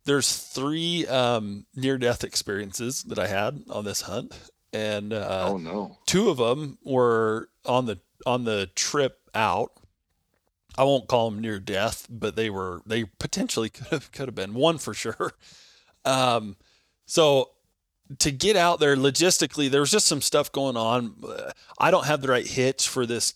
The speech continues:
Speaker 1: this fifth wheel that my dad has, this camp trailer. So I had to use his truck. He had to take llamas the day I showed up. He had to take 'em down to Jason. And so anyway, I was gonna have to travel out by myself that,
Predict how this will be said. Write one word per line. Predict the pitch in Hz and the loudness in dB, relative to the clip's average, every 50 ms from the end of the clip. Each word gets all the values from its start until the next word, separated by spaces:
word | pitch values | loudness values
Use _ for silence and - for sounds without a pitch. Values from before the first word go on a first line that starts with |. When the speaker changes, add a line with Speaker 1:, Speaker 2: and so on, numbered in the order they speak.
| _ - | _ -8
Speaker 1:
this | 123 120 110 - - | -6 -4 -2 -2 -4
fifth | - - 131 123 - - | -4 -2 -4 -4 -4 -2
wheel | 123 120 120 120 | -2 0 0 0
that | 113 92 | -2 -4
my | 104 107 | -6 -6
dad | 104 101 104 110 107 101 | -4 -4 -2 -2 -2 -2
has, | 101 104 104 107 107 107 101 98 | -2 -2 -2 -2 -4 -4 -6 -6
this | 90 - - | -6 -6 -6
camp | - 127 120 110 101 - | -4 -4 -4 -4 -6 -6
trailer. | - 110 107 110 110 107 101 | -6 -4 -2 -2 -2 -2 -4
So | - - 98 92 90 | -4 -6 -4 -4 -2
I | 98 | 0
had | 110 147 151 135 | 2 2 2 0
to | 120 | -2
use | 117 113 107 - | -4 -4 -2 -2
his | - 139 120 - | 0 0 -2 -2
truck. | - - 127 117 117 110 - _ _ _ _ _ _ _ _ | -2 0 0 2 2 2 0 _ _ _ _ _ _ _ _
He | - 160 156 156 | -6 -2 2 4
had | 151 151 143 | 4 4 2
to | 120 104 | 0 -2
take | - - 135 123 120 110 - - - _ _ _ _ _ _ _ _ _ - | -2 0 2 2 2 0 -4 -10 -14 _ _ _ _ _ _ _ _ _ -6
llamas | - 143 135 139 147 143 143 139 135 131 120 | -2 2 4 4 4 4 4 2 2 0 0
the | 113 117 | -2 -2
day | 113 120 131 127 | 0 2 4 4
I | 120 120 123 | 4 4 2
showed | - - - 117 107 107 | 2 2 2 0 2 2
up. | 131 135 131 117 - | 4 4 4 2 0
He | - 123 | 0 0
had | 117 | 0
to | 107 | -2
take | 95 - 117 120 113 | -2 -4 -4 -4 -4
'em | 113 104 | -4 -2
down | 104 110 110 113 107 | 0 0 0 0 -2
to | 101 92 | -4 -6
Jason. | 90 107 120 127 127 120 - 131 127 120 | -4 -2 0 2 2 2 2 0 0 -2
And | 113 101 95 | -2 -4 -4
so | - 113 113 110 107 104 95 - _ _ _ _ _ _ - | -4 -2 0 0 0 -2 -4 -6 _ _ _ _ _ _ -6
anyway, | - 147 135 117 117 120 117 - | -4 -2 -2 0 -2 -2 0 2
I | 117 160 | 2 2
was | 180 175 151 | 2 2 0
gonna | 127 143 135 123 | -2 -2 -2 0
have | 120 135 123 - | 0 0 0 -2
to | - 104 | -6 -8
travel | 92 - - 120 110 113 110 104 95 | -4 -2 0 2 2 2 0 0 0
out | 98 107 113 107 | 0 0 0 0
by | - 110 107 | -2 -2 -4
myself | 104 98 95 95 - - 113 104 101 92 - - | -4 -6 -6 -4 -2 -2 0 0 0 -2 -2 -4
that, | - 107 92 - | -4 -2 -2 -4